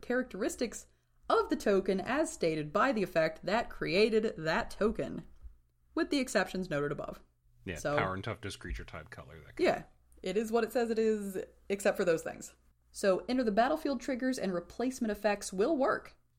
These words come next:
Speaker 2: Yep, they still happen.
Speaker 1: They
Speaker 2: That
Speaker 1: do.
Speaker 2: token still entering the battlefield.
Speaker 1: They do indeed.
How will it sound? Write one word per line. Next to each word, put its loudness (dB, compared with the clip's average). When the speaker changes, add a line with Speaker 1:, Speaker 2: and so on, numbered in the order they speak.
Speaker 2:
Yep, -10
they -6
still -4
happen. -2
Speaker 1:
They -6
Speaker 2:
That -2
Speaker 1:
do. -2
Speaker 2:
token -2
still -2
entering -2
the -2
battlefield. 0
Speaker 1:
They -4
do -2
indeed. -4